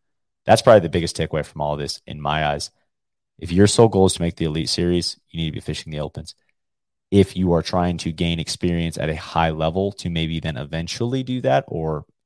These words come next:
if you want to make the Bass Pro Tour, if you want to make the Tackle Warehouse Pro Circuit,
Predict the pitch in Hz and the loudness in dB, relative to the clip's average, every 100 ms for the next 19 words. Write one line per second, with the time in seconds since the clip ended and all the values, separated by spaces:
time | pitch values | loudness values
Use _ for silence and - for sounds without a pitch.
0 | _ 80 85 90 76 80 80 85 80 78 | _ -14 -6 -6 -4 -6 -6 -12 -10 -10
1 | - 80 76 73 - 92 98 98 92 82 | -8 -6 -4 -4 -4 -4 -2 -2 -2 -4
2 | - 76 78 - 82 80 78 - 78 78 | -8 -10 -8 -8 -10 -8 -8 -8 -6 -6
3 | 76 _ _ _ _ - 85 85 80 80 | -8 _ _ _ _ -4 -2 0 -2 -2
4 | 80 78 - 98 120 - | -8 -6 -6 -2 -2 -4